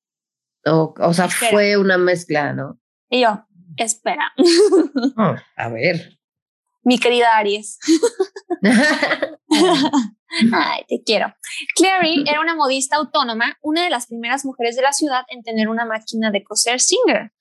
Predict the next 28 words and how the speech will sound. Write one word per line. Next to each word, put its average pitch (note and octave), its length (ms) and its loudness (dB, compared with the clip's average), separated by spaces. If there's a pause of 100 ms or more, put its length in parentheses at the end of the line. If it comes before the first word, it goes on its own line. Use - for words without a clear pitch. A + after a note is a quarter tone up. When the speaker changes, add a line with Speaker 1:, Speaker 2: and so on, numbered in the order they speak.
(300)
Speaker 2:
Disfrutó D4+ 480 2
de E4+ 120 2
mucha E4 280 -2
atención C4+ 400 -4
masculina A#3 640 -4
y A#3 80 -6
una A#3+ 180 -2
reputación G#3+ 640 -2
un A3+ 120 -4
poco A3+ 300 0
alta F#3 240 -2
y G3+ 100 -8
poderosa. F3 520 -4 (480)
Hubo D4 200 4
rumores C#4 420 0
de C4 60 -4
un B3 100 -6
romance A#3 480 -4
con A3 140 -2
un G#3 100 -2
protestante G#3+ 600 -4
casado, A3 500 -2
pero C#4 180 0
con, E4+ 240 0
para D#4+ 200 0
sorpresa C4 500 -6
de C4+ 80 -2
muchos, G#3+ 540 -2